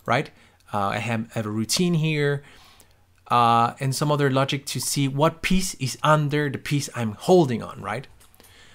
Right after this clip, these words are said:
The other logic that is handled by the piece itself is moving around, right? When I hold it, I grab it and I drag it around. So as you can see here,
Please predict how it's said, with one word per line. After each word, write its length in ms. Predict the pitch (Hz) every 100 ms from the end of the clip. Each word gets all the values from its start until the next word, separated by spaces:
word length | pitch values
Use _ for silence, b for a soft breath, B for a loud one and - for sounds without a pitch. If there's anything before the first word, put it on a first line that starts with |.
| b b -
The 120 | 156
other 260 | 269 311
logic 380 | 254 208 202 190
that 160 | 165 143
is 180 | 139 -
handled 880 | - 196 196 175 156 151 - 131
by 480 | - 139 131 127 127 - b b b _ -
the 80 |
piece 340 | 117 240 254 -
itself 580 | 120 - 107 143 202 - - _ _
is 260 | 147 143 143
moving 560 | 139 139 180 208 170
around, 400 | 127 107 98 -
right? 240 | 120 131 151
When 120 | - 127
I 80 | 117
hold 420 | - 170 180 190
it, 100 | 185
I 80 | 127
grab 340 | - 139 165
it 120 | 170
and 100 | 139
I 220 | 110 107 - _
drag 300 | - 165 202
it 60 | 185
around. 560 | 139 117 107 151 202 - b b b b _ B B B
So 240 | - 175 -
as 220 | 170 160
you 80 | 214
can 180 | 226 262
see 340 | - - 220
here, 520 | 208 - 107 113 180